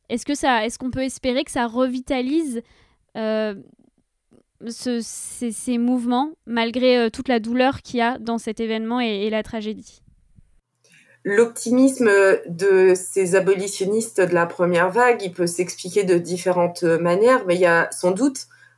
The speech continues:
Speaker 2: un effet de génération. On, on, on, on a, on les a pas interrogés, euh,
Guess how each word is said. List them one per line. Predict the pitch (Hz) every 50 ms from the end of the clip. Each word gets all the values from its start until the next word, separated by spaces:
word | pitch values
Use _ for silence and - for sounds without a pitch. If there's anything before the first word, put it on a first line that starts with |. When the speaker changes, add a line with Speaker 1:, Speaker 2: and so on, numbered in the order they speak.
| _ -
Speaker 2:
un | 185 190 185 190
effet | 185 190 190 - 214
de | 196 180
génération. | 175 185 185 185 180 180 170 175 175 175 - - 170 156 - - - - _ _ _ _ -
On, | 175 175 - - -
on, | - 175 170 143 - -
on, | - 175 165 - - - _
on | 185
a, | 180 170
on | 170 - - 165
les | 175 190 190 180
a | 185 185
pas | 202 202 202
interrogés, | 202 202 214 196 196 202 208 202 202 220 220 214 196
euh, | 180 180 160